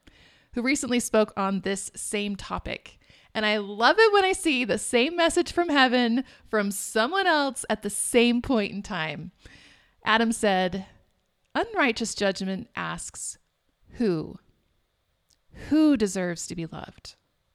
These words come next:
Righteous judgment asks, 'How?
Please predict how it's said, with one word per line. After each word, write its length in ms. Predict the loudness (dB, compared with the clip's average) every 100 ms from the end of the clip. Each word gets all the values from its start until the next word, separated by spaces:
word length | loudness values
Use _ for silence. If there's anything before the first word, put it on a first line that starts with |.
| _ _ _ _ _ _ _ _ _ _ _ _
Righteous 520 | 0 2 2 0 -4
judgment 400 | -6 -6 -6 -8 -8
asks, 640 | -10 -10 -12 -14 -16 -18 _ _ _ _
'How? 640 | -16 -12 -10 -10 -10 -14